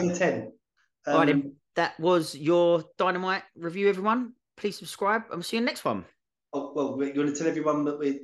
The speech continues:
Speaker 1: we're gonna be doing a live Saturday, not Sunday?
Speaker 2: We're do-, we're doing, are we doing a live or are we doing a
Speaker 1: Oh,
Speaker 2: review?
Speaker 1: I don't know. We, we'll
Speaker 2: They'll, they'll, they'll, we're, we're out for Joe's birthday on Saturday, and it's quite an early one, so we're gonna do an early video.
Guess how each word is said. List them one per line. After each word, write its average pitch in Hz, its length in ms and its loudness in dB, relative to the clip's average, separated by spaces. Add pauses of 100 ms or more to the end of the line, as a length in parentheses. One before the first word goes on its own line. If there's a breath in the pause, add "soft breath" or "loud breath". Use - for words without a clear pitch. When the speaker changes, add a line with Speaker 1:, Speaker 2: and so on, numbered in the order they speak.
(120)
Speaker 1:
we're 135 120 -4
gonna 143 160 -2
be 139 80 -4
doing 143 200 0
a 139 40 0
live 143 280 0
Saturday, 127 540 -2
not 127 160 -8
Sunday? 120 480 -4 (580)
Speaker 2:
We're 127 140 -2
do-, 147 220 -4 (100)
we're 147 100 0
doing, 151 320 2 (100)
are 139 60 -8
we 151 100 0
doing 165 180 4
a 165 60 4
live 156 520 2
or 120 100 -8
are - 20 -4
we 117 120 -4
doing 120 200 0
a 120 40 -2
Speaker 1:
Oh, - 20 -2
Speaker 2:
review? 113 460 -2 (460)
Speaker 1:
I 120 60 -10
don't 101 100 -14
know. 101 200 -18
We, 104 120 -18 (120)
we'll 107 340 -10 (640 soft breath)
Speaker 2:
They'll, 123 200 -2
they'll, 143 280 0 (380 soft breath)
they'll, 139 280 2 (200)
we're, 147 280 -4
we're 151 100 4
out 156 140 2
for 147 100 -8
Joe's 139 240 -2
birthday 107 680 -2
on 107 120 -6
Saturday, 107 420 -4
and 110 80 -4
it's 101 100 -10
quite 110 240 -4
an 110 60 -4
early 110 240 -4
one, 98 340 -10
so - 200 -10
we're 113 100 -4
gonna 117 180 -4
do 113 220 -4
an 110 100 -2
early 120 240 -2
video. 98 480 -6